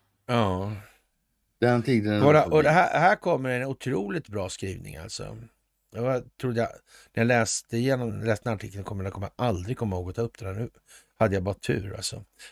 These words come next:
Speaker 1: Det här är bra, det här är bra, säger jag. I en vallokalsundersökning i Iowa, hundens slagskeppet alltså, ja, svarade en av tre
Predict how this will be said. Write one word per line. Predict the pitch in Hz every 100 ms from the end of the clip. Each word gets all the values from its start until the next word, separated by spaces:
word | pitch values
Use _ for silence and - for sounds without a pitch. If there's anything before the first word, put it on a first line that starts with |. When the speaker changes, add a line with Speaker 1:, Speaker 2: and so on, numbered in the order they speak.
| _
Speaker 1:
Det |
här | 156 -
är |
bra, | 110 95 -
det | -
här | 143
är | 131
bra, | 92
säger | - -
jag. | 107 _ _ _ _ _ 147
I |
en | 165 165
vallokalsundersökning | 202 214 131 120 120 - - 120 - 131 123 123 - 127 156 147 147 151
i | 165
Iowa, | 135 160 170 151 98 95 - _ _
hundens | 113 104 107
slagskeppet | 117 95 - - 95
alltså, | 90 95 _ - - _
ja, | 101 98 - _ _ - -
svarade | - - 160 127 123 127 131 -
en | 131 170 170 120 104
av | - 123 123 -
tre | 113 156 170 95